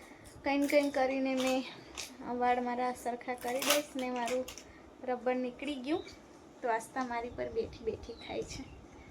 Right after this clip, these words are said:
અને આસ્થા, તો કમેન્ટ જરૂરથી કરજો, જેને જેને જરૂર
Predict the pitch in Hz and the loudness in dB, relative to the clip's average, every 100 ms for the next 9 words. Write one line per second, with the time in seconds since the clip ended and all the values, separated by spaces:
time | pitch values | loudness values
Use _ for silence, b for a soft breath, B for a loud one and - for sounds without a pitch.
0 | B B B - 277 302 277 - - 311 | B B B 0 6 6 6 2 0 2
1 | 349 - 359 392 440 587 605 240 247 254 | 2 -2 4 8 10 10 6 4 4 2
2 | 247 247 247 247 262 262 247 240 277 262 | 2 2 2 0 -4 0 0 0 0 2
3 | 240 240 247 240 240 240 226 240 | 2 0 -2 -2 -2 -2 -2 -2